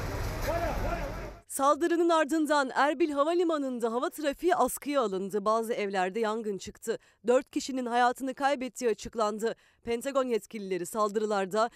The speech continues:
Amerika Birleşik Devletleri üslerinin zarar görmediğini duyurdu. Saldırıları İran devrim muhafızları üstlendi. İran bu kez de Pakistan'daki örgütleri hedef alıyoruz dedi, füzeli saldırı gerçekleştirdi.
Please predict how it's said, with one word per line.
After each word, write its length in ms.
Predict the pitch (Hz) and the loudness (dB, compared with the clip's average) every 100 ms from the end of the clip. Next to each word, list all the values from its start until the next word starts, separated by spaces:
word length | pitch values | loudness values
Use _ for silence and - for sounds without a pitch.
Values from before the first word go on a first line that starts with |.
| _ - | _ -6
Amerika 440 | 226 311 349 320 | -4 -2 -2 -4
Birleşik 280 | 277 285 - | -6 -8 -6
Devletleri 500 | 320 311 302 294 262 | -4 -4 -6 -8 -8
üslerinin 480 | 226 - 247 247 214 | -8 -8 -6 -2 -2
zarar 300 | 214 208 214 | 0 0 0
görmediğini 600 | 214 214 202 190 190 180 | 0 0 0 0 -2 -2
duyurdu. 420 | 196 190 180 196 - _ | -4 -4 -4 -6 -8 _
Saldırıları 800 | - 202 190 202 196 180 175 233 - - | -10 -6 -4 -4 -4 -4 -4 -6 -10 -10
İran 420 | 233 240 233 247 | -4 0 2 2
devrim 320 | 240 233 269 | 0 0 -2
muhafızları 520 | 277 254 247 214 208 196 | -2 -2 -4 -4 -4 -4
üstlendi. 480 | - 214 180 185 - - - - - - - - - - - - - - - - - - - - - - | -6 -4 -4 -4 -8 -10 -8 -6 -4 -4 -4 -6 -6 -6 -4 -4 -4 -6 -6 -4 -4 -4 -4 -6 -8 -6
İran 440 | 277 339 339 330 285 | -2 0 2 0 0
bu 80 | 349 | 0
kez 300 | 349 311 269 | 0 -2 -2
de 100 | - | -2
Pakistan'daki 840 | 285 294 359 - 311 311 311 339 | 0 0 -2 -2 0 0 -2 2
örgütleri 520 | 262 285 294 311 349 | 2 2 -6 -4 -2
hedef 240 | 339 277 277 | -2 -4 -2
alıyoruz 440 | 247 233 208 196 | 0 0 0 -2
dedi, 200 | 220 294 | -2 -2
füzeli 340 | 320 247 262 320 | -4 -4 -4 -2
saldırı 380 | 302 277 247 | 0 0 0
gerçekleştirdi. 1000 | 220 208 208 240 220 220 - 240 208 240 | 0 0 0 -2 -2 -2 -2 -4 -2 -2